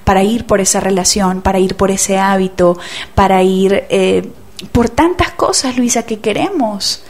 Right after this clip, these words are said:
Porque, pues, no existe ni el momento perfecto ni la edad perfecta. Nos inventamos ese concepto de perfec-, de perfección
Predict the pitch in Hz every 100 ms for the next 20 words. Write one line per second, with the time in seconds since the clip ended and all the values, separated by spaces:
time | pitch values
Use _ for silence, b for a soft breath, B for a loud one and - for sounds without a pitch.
0 | B B B B B - 233 233 - 226
1 | 233 254 240 233 240 - 233 247 254 254
2 | 294 302 320 349 - 254 240 220 214 226
3 | 233 302 277 - 254 254 262 247 214 214
4 | 214 214 262 285 262 262 233 233 220 202
5 | 190 190 - 254 359 392 339 349 330 269
6 | 254 254 311 269 202 202 202 - 269 196
7 | 196 196 - 185 - 233 339